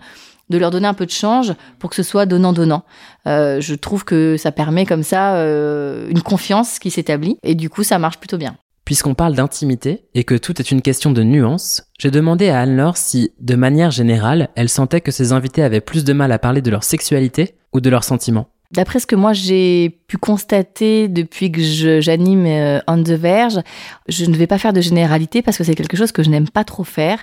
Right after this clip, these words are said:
Speaker 1: Mais c'est vrai que j'ai l'impression que c'est plus facile de parler de sexualité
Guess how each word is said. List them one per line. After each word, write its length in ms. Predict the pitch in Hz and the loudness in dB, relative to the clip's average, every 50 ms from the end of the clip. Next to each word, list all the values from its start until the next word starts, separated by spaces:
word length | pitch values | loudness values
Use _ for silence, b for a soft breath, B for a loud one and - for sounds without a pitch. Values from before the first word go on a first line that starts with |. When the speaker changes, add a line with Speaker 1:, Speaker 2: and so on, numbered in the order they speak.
| - - | -4 0
Speaker 1:
Mais 140 | 170 175 180 | 0 0 0
c'est 220 | - - 196 185 | 0 0 0 0
vrai 520 | 175 180 180 165 196 208 226 240 247 254 247 | 0 -2 -2 0 2 2 4 4 4 2 2
que 80 | - 180 | 0 -2
j'ai 100 | 165 170 | 0 2
l'impression 680 | 170 165 170 - - - 180 - - - - 226 233 | 0 0 0 -2 0 -2 0 0 0 0 2 2 2
que 60 | 233 | 2
c'est 120 | - - - | 2 -2 -4
plus 180 | - - 226 | -2 -4 -4
facile 720 | 220 - 220 208 208 - - - - 226 202 185 170 - 165 | -2 0 -2 -2 -2 -4 -6 -2 -2 -2 0 0 0 0 0
de 100 | 175 170 | -2 -2
parler 460 | 170 - 185 170 170 180 185 190 185 | -2 -2 -2 0 0 2 2 2 0
de 100 | 160 156 | 0 -4
sexualité 1040 | 151 - - - 254 240 - - - - 220 202 190 190 190 - - 196 247 277 | -6 -6 -4 -4 -4 -4 -4 -6 -4 -2 -2 -2 -2 -4 -4 -4 -4 -4 -4 -6